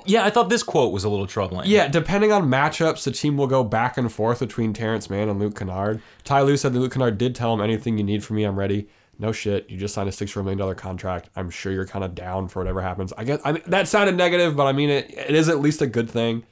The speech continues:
Speaker 2: you know? But, so
Speaker 1: That's
Speaker 2: what are the
Speaker 1: what, that's the
Speaker 2: matchups?
Speaker 1: point we're at, though?
Speaker 2: So, like,
Speaker 1: One
Speaker 2: yeah.
Speaker 1: or the other of Mann or Kennard?
Speaker 2: So, like, what are the matchups, right?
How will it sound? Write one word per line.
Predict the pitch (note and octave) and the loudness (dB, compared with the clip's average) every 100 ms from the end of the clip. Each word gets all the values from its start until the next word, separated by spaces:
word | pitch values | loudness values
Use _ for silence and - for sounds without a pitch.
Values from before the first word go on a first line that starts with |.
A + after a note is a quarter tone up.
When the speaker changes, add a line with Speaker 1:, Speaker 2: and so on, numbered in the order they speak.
| _ - | _ -8
Speaker 2:
you | A2 A2 | -2 0
know? | G#2+ G#2+ A2 | 2 0 -2
But, | G#2+ B2+ B2 - - - _ _ - | 2 4 4 2 -6 -20 _ _ -2
so | - | 6
Speaker 1:
That's | - | 8
Speaker 2:
what | A3+ | 10
are | A#3 | 10
the | G3+ | 8
Speaker 1:
what, | |
that's | F3 G3+ - | 8 6 4
the | G#2+ | 2
Speaker 2:
matchups? | F#2+ | 2
Speaker 1:
point | F3 G#3+ C4 | 4 4 6
we're | C4 | 6
at, | C4+ C4+ | 4 4
though? | D4 C#4+ C#4+ | 4 4 2
Speaker 2:
So, | - - | 4 6
like, | F#3+ F3 | 8 8
Speaker 1:
One | A3+ | 8
Speaker 2:
yeah. | C4 A#3+ | 8 6
Speaker 1:
or | |
the | A3+ E3+ | 6 8
other | F3 A#3+ B3+ G#3 | 8 8 6 6
of | C#3 A#2+ | 4 2
Mann | C3+ E3 G3 | 2 2 2
or | F3+ | 2
Kennard? | - D3+ B2+ C3 G3 A3+ A3+ C3+ | 0 -2 2 4 4 2 -2 -2
Speaker 2:
So, | F#3+ | 2
like, | F#3 C#3+ | 4 4
what | E3 G#3 | 4 6
are | |
the | G3 | 6
matchups, | D#3+ D3+ C#3+ G#2+ - | 4 2 2 -2 0
right? | G#2+ A2+ A#2+ | 0 2 0